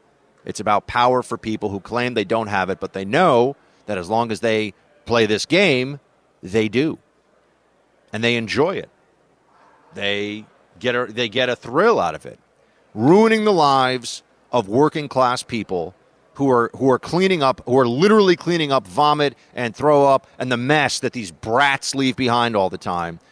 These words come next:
Get them death threats online, which happened to the cafeteria worker and the janitor. Get them death threats online.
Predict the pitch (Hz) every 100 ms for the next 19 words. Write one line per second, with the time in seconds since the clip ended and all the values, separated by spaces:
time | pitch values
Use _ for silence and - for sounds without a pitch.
0 | _ _ _ - 196 - 190 151 123 180
1 | 254 - 185 143 110 - 139 135 180 180
2 | 101 85 95 - 123 123 110 113 95 101
3 | 127 123 117 131 120 113 113 110 117 110
4 | 113 98 98 95 90 85 151 160 170 127
5 | 123 131 113 - 104 98 95 90 87